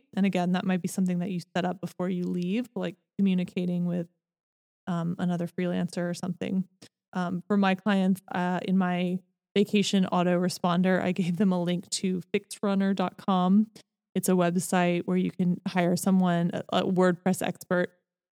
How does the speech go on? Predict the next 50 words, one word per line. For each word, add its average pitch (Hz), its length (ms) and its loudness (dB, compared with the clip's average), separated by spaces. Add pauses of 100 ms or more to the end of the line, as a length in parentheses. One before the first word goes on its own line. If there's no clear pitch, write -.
to, 185 480 0 (120)
you 202 100 -2
know, 175 140 -2
make, 185 240 0 (460)
to, 226 140 2
to - 240 -8
do 220 200 4
minor 196 320 4
fixes. 180 560 -6
Like 175 100 -6
if 180 80 -8
you 180 80 -4
have 170 180 -2
a, 175 180 -4 (120)
a 196 60 -2
WordPress 185 500 0
<laughs> 202 60 4
emergency, 185 720 0
and 180 100 -4
it's 175 160 -6
really 196 360 2
inexpensive 180 800 -4
and, 170 180 -4 (380)
and 185 160 -2
fast. 175 560 -2
So 170 440 0 (240)
I 180 120 -2
don't 185 140 2
think 190 120 -2
anybody 180 320 -2
had 175 180 0
to 190 60 0
use 180 240 -2
that 185 160 2
as 196 100 0
far 196 180 0
as 196 100 0
I 208 100 2
know, 208 260 4
but, 170 260 -4 (640)
uh, - 60 -6 (100)
you 196 100 2
know, 175 60 0
I 175 80 0
maintain 180 460 0
a 180 60 -4
lot 185 160 -4
of 175 60 -4
websites, 175 560 -4
and 180 260 -2